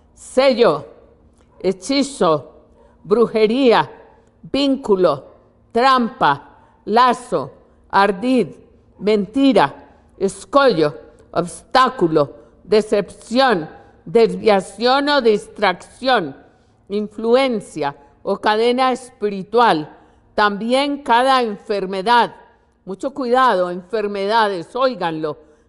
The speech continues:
cosas que traemos de los antepasados. Enfermedad de nuestro cuerpo, alma, mente, que pueda alcanzarnos.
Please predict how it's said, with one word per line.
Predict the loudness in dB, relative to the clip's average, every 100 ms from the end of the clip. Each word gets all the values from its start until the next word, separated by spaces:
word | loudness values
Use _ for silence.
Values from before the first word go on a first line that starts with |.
| _
cosas | -2 -2 -4 -10
que | -6 -6
traemos | -2 -2 0 -2 -4
de | -4
los | -4 -4 -6
antepasados. | -6 -6 -8 -6 -6 -2 0 2 0 -6 -12 _ _ _ _ _ _ -12
Enfermedad | -12 -6 -4 -2 2 2 2
de | -2
nuestro | -4 -4 -6 -6 -6
cuerpo, | -2 0 0 -2 -6 -8 -8 -16 _ _
alma, | 2 4 2 0 0 0
mente, | 0 -2 0 0 -4 -6 -6 -6 -10 _ _ _
que | -6
pueda | -2 0 2 4
alcanzarnos. | 2 -2 -6 -6 -6 -4 0 2 0 -4 -6 -8 -16